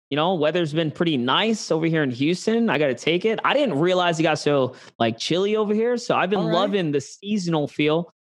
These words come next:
Speaker 1: Uh, definitely caught me off guard, but I'm enjoying it. I'm enjoying my, uh, my Fortnite experience, enjoying the weather here. So
Speaker 2: Don't
Speaker 1: life is
Speaker 2: enjoy
Speaker 1: good.
Speaker 2: it too much. I don't think it's like that in Houston a whole bunch. So
Speaker 1: <laughs> No, it's a, it's a little bit. It's a little bit.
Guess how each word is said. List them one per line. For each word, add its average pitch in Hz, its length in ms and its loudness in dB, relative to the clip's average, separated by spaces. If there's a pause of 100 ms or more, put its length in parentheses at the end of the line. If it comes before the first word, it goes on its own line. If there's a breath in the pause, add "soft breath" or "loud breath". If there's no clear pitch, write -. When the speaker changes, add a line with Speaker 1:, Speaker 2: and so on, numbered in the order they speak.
(160)
Speaker 1:
Uh, 123 100 -4
definitely 143 340 2
caught 160 200 0
me 156 120 2
off 143 180 0
guard, 156 200 2
but 147 80 2
I'm 156 120 2
enjoying 160 320 0
it. - 20 -2
I'm 131 120 -2
enjoying 151 340 -2
my, 143 300 0
uh, 135 80 -2
my 131 160 0
Fortnite 160 380 0
experience, 170 380 -4
enjoying 143 280 0
the 151 40 -2
weather 151 220 0
here. 123 180 -2
So 123 180 -4
Speaker 2:
Don't 262 180 0
Speaker 1:
life 135 100 -2
is - 80 -2
Speaker 2:
enjoy - 140 4
Speaker 1:
good. 220 80 2
Speaker 2:
it 170 40 -12
too 233 180 -4
much. 165 280 -2
I 185 40 0
don't 226 160 0
think 214 140 -2
it's 160 160 -4
like 160 220 -2
that 131 100 -2
in 117 60 -8
Houston 107 340 -10
a 98 60 -8
whole 95 140 -8
bunch. 80 240 -10 (520)
So 175 100 0
Speaker 1:
<laughs> 151 260 0
No, 170 100 2
it's 147 220 0
a, 165 100 0
it's 165 120 -4
a 185 40 2
little 180 240 0
bit. 151 120 0
It's 139 140 -8
a 156 60 -4
little 139 180 -2
bit. - 80 -6